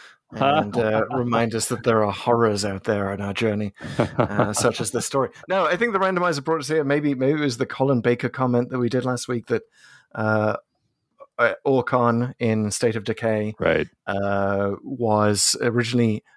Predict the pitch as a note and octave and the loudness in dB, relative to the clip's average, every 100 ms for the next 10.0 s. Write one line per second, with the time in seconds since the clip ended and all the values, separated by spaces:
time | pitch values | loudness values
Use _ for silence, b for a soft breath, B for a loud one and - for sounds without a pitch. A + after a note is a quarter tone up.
0 | - A2+ A#2 G#2+ A2 G#2+ G#2 - G#2+ - | -6 0 0 2 0 -2 -6 -6 -8 -6
1 | G#2 F#2+ A2 G2+ E2 G2+ G2+ D3+ - B | -6 -6 -2 -2 0 0 0 -2 -8 B
2 | B - G2 G#2 G2 G#2 G#2 - _ - | B -12 -8 -6 -2 0 -2 -4 _ -6
3 | - A2 G2+ G#2+ G#2+ F#3+ - b b b | -2 -2 0 0 2 0 -4 b b b
4 | b - A#2+ A#2 A2+ B2+ E3 B3+ _ _ | b -6 -2 -2 0 0 0 -4 _ _
5 | _ _ _ _ C4 F#4+ F#4 A2 - - | _ _ _ _ 0 0 0 -4 -8 -4
6 | B2 A#2 B2 A#2 A#2+ - A#2+ C3 F3+ G#2+ | 0 0 2 0 2 0 0 0 0 -4
7 | B2 B3 B _ B2+ B2 A#2+ A#2+ A#2+ - | -6 -8 B _ -2 2 2 0 -2 -4
8 | - B2+ B2+ B2+ C3 B2+ B2+ A#2+ B2 A#2+ | 0 2 2 2 2 2 0 2 0 2
9 | C3 B2+ B2+ B2 C#3+ D3+ D#3+ D#3+ D#3 | 0 0 0 -2 -2 0 0 0 -4